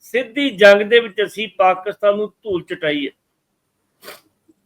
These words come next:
ਸਾਡੀਆਂ ਫੌਜਾਂ ਇੰਨੀਆਂ ਕੁ ਪਾਵਰਫੁੱਲ ਹੈਗੀਆਂ ਨੇ। ਕੱਲ੍ਹ ਤੱਕ ਜਿਹੜੇ ਸਿੱਖ ਅੱਤਵਾਦੀ, ਵੱਖਵਾਦੀ, ਖਾਲਿਸਤਾਨ ਸੀ,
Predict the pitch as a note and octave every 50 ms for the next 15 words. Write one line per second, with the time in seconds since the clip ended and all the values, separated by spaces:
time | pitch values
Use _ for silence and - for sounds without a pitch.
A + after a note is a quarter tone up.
0 | _ _ _ - - - F#3+ G#3+ A#3+ A#3+ C4+ D4 D4+ D#4+ D4+ - C#4+ B3+ B3 A3
1 | C4+ D4+ D#4 D4 B3+ C4 C4+ C4+ C#4 C4 - _ - A#3 A#3+ A#3+ B3+ B3+ G3 A3+
2 | B3 B3 A#3 F#3+ D#3+ D#3+ E3+ E3+ E3 D#3+ D3+ - _ _ _ _ _ _ _ _
3 | _ _ _ _ _ _ _ _ _ _ _ _ _ _ _ _ _ _ _ _
4 | _ _ _ _ _ _ _ _ _ - G#3 A3 C4 C#4 D4 C#4+ - - C4 C4
5 | C4 C4 C#4 A#3 F#3+ F#3+ A3 A#3+ C4 C4 B3+ - - - A3+ B3 B3 - - -
6 | - - G3 G#3 G#3 G#3 - - A#3 A#3 A#3 A3 G3+ F#3+ F#3+ A#3+ A#3 G#3+ F#3 D3+
7 | C3 - D#3+ F#3+ G#3+ - - - - A#3 A3+ A#3 A3+ - F#3 G3 A#3+ A#3 G3+ -
8 | _ - - D#3 D#3+ F3 F#3+ G#3+ G#3 - - A3+ G#3+ G#3+ G#3+ F#3 - G#3+ A3+ G#3